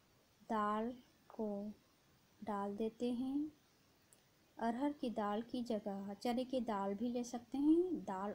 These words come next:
optional है। घूमी भाजी और दाल को मसाले के साथ अच्छे से mix करते हैं।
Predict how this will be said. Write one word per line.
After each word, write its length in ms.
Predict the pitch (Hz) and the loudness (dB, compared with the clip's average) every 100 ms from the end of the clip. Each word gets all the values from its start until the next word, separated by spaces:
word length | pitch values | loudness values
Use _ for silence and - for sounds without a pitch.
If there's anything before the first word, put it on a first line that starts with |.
| - | -2
optional 500 | 214 - 226 226 240 | -2 0 -2 0 0
है। 220 | 269 294 320 - - - - - - | 2 0 0 -14 -20 -20 -20 -14 -4
घूमी 320 | 220 220 214 | 2 2 2
भाजी 540 | 208 220 208 233 247 277 - - | 2 0 2 0 0 -4 -16 -2
और 120 | 226 | 0
दाल 360 | 202 208 208 220 | 2 0 2 0
को 160 | 240 | -2
मसाले 520 | 240 233 233 196 196 208 | 0 0 -2 -4 -4 -4
के 140 | 214 | -4
साथ 260 | 220 214 214 | -4 -4 -6
अच्छे 320 | - - 226 | -6 -4 -4
से 180 | - 208 | -2 -2
mix 360 | 196 196 - | -2 -4 -8
करते 380 | - 214 214 247 | -4 -4 -4 -2
हैं। 280 | 240 254 | -2 0